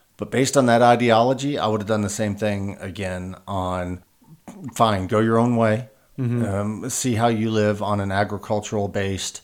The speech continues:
Speaker 1: uh, country only,
Speaker 2: Mm-hmm.
Speaker 1: um, while the northern states and the free states had all the industrial power and had the power to create,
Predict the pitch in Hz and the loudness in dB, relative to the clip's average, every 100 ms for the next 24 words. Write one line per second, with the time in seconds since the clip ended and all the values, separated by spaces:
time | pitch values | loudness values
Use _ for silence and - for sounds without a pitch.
0 | _ _ - 107 101 98 - 107 - 98 | _ _ -12 -8 -6 -4 -2 -2 -4 -8
1 | 104 - - 123 110 92 120 - - 131 | -8 -8 0 0 0 -2 -8 -14 -6 -2
2 | 120 107 98 104 104 107 104 98 98 98 | -2 0 -2 -2 -4 2 4 4 4 0
3 | 98 101 107 104 101 - 110 95 104 - | 0 0 2 0 -2 -4 -4 -4 -4 -6
4 | 110 101 98 - 107 98 - 95 98 - | -6 -6 -6 -4 -4 -4 -6 -8 -8 -10
5 | - 107 98 98 104 101 98 101 98 - | -6 -4 -2 -2 -2 -2 -4 -2 -4 -4
6 | 95 90 - 87 85 113 - _ _ _ | -6 -6 -4 -4 -4 -6 -12 _ _ _
7 | _ - 104 101 98 95 98 98 - 101 | _ -8 -4 -2 -2 -2 -4 -4 -2 0
8 | 101 95 95 110 95 92 - | 2 0 -4 -6 -6 -8 -12